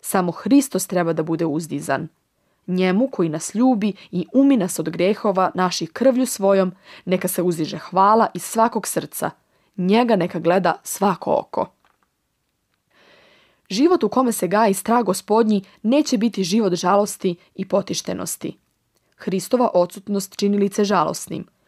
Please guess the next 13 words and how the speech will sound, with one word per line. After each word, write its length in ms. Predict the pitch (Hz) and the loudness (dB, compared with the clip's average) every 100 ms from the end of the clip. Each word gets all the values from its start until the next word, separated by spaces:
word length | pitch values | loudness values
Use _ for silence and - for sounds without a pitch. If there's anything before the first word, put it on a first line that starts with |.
| _ - | _ -2
a 160 | 175 | -2
život 440 | 175 180 214 254 - _ - | 0 0 2 0 -4 _ -6
hodočašćem 640 | - 175 180 180 - 180 160 | 0 0 0 -2 -4 -4 -4
uzdaha. 480 | 151 - - - - _ _ _ _ _ _ - - | -6 -8 -6 -6 -8 _ _ _ _ _ _ -12 0
Oni 240 | 208 214 | 2 2
koji 160 | 185 170 | 0 -2
su 160 | 180 | -4
puni 260 | - 220 262 | 0 2 2
sebe, 440 | - 226 208 233 233 _ _ | 2 2 2 0 -2 _ _
koji 160 | 202 | 0
vole 240 | 180 185 170 | 2 4 2
samo 360 | - 202 262 | 0 0 0
sebe, 420 | 269 - 214 202 | 0 0 2 2